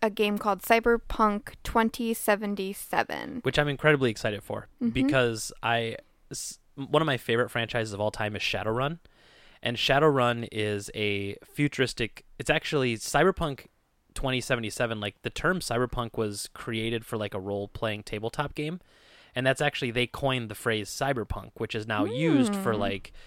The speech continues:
Speaker 2: anything to deal with, like, a kinda neon future, futuristic, technology-based, whatever. Shadowrun I always liked because it was a mixture between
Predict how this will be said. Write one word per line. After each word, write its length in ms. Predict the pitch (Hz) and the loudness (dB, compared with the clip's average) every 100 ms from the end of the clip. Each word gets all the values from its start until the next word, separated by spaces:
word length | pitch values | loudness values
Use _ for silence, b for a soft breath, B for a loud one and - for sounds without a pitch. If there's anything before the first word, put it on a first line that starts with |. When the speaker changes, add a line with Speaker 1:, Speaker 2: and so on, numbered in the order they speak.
| b b - | b b -2
Speaker 2:
anything 340 | 135 131 135 | 0 0 -2
to 80 | 113 | -4
deal 220 | 117 113 | -2 0
with, 160 | 107 110 | 0 -4
like, 160 | 104 | -6
a 40 | 104 | -6
kinda 280 | 117 107 | -8 -6
neon 420 | 101 113 113 107 104 | -6 -2 0 0 -2
future, 560 | - 110 107 110 104 | -6 -6 -4 -2 -4
futuristic, 760 | - 110 - 104 104 - 107 - | -4 -6 -4 -6 -6 -6 -8 -4
technology-based, 1200 | - - 98 98 101 104 98 101 98 - - - b b b | -4 -4 -4 -2 -4 -6 -6 -4 -4 -8 -14 -18 b b b
whatever. 320 | 127 165 117 | 4 4 4
Shadowrun 500 | - - 170 180 147 | -2 2 6 6 6
I 80 | 120 | 4
always 180 | 113 110 | 0 0
liked 260 | 110 107 - | -4 -6 -6
because 280 | 104 113 | -6 -4
it 120 | 101 - | -6 -4
was 240 | 101 98 | -6 -6
a 80 | 104 | -8
mixture 400 | 101 104 - 131 | -6 -6 -6 -6
between 520 | 117 - 113 104 101 | -6 -6 -6 -8 -10